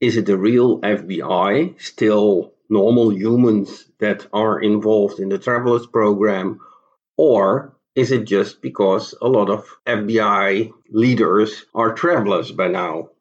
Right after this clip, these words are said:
And that's why they are involved. So the F B I is not the F B I anymore, but a traveler's agency.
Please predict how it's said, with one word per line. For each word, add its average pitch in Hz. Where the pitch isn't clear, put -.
And 110
that's 117
why 98
they 101
are 92
involved. 92
So 101
the 95
F 104
B 95
I 92
is 87
not 101
the 101
F 98
B 101
I 107
anymore, 98
but 101
a -
traveler's 107
agency. 90